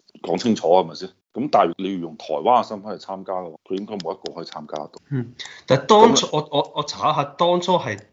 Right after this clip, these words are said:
Speaker 2: 即使恢復咗中華人民共和國在聯合國組織合法權益，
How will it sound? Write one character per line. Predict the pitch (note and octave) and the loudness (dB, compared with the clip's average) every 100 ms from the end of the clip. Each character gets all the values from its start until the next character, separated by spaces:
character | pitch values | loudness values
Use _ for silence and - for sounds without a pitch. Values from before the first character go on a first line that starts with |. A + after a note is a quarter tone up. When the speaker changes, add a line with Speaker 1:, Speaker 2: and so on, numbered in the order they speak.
| _ | _
Speaker 2:
即 | - | -6
使 | G#3 - | -4 -2
恢 | C#3+ - F3 | -2 -2 -2
復 | - A#2+ - | -2 -10 -12
咗 | - C3+ _ | -14 -14 _
中 | - E3+ D3 A#2+ | -4 -2 -2 -4
華 | F#2 | -6
人 | F#2 | -8
民 | F2+ | -12
共 | A2 G#2 | -12 -10
和 | F#2+ | -10
國 | G2+ A#2 | -8 -8
在 | A2+ | -6
聯 | F#2+ F2+ | -8 -8
合 | F2 F#2 | -10 -12
國 | - G#2 | -12 -14
組 | - G#2 A#2 | -8 -6 -2
織 | C#3 | -2
合 | B2 F#2+ | -2 -8
法 | - G2+ | -4 -4
權 | G2 - F2+ | -4 -8 -6
益， | A2+ | -6